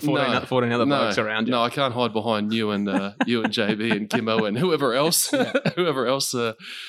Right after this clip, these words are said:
Speaker 2: on the footy field. But, um, but no, I, I enjoyed it. And I think, um, at that time, I mean, I was only, what, back two thousand eleven, nineteen,
Speaker 1: Yeah.
Speaker 2: turning twenty. Um, it was right before I, um, took off to West Africa.
Speaker 1: Mm-hmm.
Speaker 2: Um, but yeah, had to do it.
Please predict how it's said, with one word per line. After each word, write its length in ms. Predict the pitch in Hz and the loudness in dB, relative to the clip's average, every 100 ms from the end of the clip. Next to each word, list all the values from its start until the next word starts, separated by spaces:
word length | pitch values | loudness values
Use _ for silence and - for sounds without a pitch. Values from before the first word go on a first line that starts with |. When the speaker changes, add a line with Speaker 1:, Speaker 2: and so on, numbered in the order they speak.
| - | -8
Speaker 2:
on 140 | - 120 | -2 0
the 60 | |
footy 220 | 113 127 120 | 0 0 0
field. 280 | 127 127 123 | 0 -4 -2
But, 200 | 117 - | -4 -2
um, 260 | 113 110 107 _ 143 | -4 -4 -10 _ -8
but 120 | 127 | -2
no, 120 | 135 135 | 2 4
I, 240 | 143 156 | 4 2
I 20 | 147 | 2
enjoyed 300 | 123 120 107 | 2 4 2
it. 80 | 92 | 0
And 80 | 110 | -4
I 60 | |
think, 300 | 104 127 107 | -2 -2 0
um, 200 | 113 107 - | -2 -2 -4
at 100 | 104 | -2
that 160 | 110 | -2
time, 220 | 104 113 104 | 0 -2 -2
I 60 | |
mean, 60 | 110 | -4
I 40 | |
was 100 | 113 | -4
only, 200 | 131 101 | -4 -6
what, 200 | 92 101 - _ - | -6 -8 -8 _ -12
back 160 | 95 - | -10 -6
two 100 | 107 | -4
thousand 220 | 104 101 | -2 -2
eleven, 180 | 101 98 | -2 0
nineteen, 480 | 104 98 107 104 104 | 0 0 -4 -6 -8
Speaker 1:
Yeah. 160 | - 104 - - - _ | -8 -8 -8 -18 -20 _
Speaker 2:
turning 200 | 110 101 | 0 0
twenty. 360 | - 104 95 101 _ _ _ - | 2 2 2 -4 _ _ _ -8
Um, 220 | 98 101 | -4 -2
it 40 | |
was 120 | 101 101 | -2 2
right 240 | 107 - | 2 2
before 300 | 101 - 98 | -4 -2 2
I, 160 | 95 95 | 2 2
um, 300 | 95 98 98 _ _ _ _ _ - _ - | -2 -6 -12 _ _ _ _ _ -20 _ -2
took 140 | 113 | 0
off 100 | 98 | 0
to 80 | - | 0
West 220 | 98 95 | 0 0
Africa. 300 | 101 - - - - | -2 -4 -12 -14 -8
Speaker 1:
Mm-hmm. 640 | 147 107 104 - _ _ - | -2 -2 -2 -10 _ _ -8
Speaker 2:
Um, 460 | 98 98 98 95 _ _ _ | -6 -4 -6 -10 _ _ _
but 80 | 92 | -6
yeah, 80 | 98 | -4
had 180 | 101 104 | -4 -6
to 60 | |
do 120 | 98 | -4
it. 60 | 92 | -8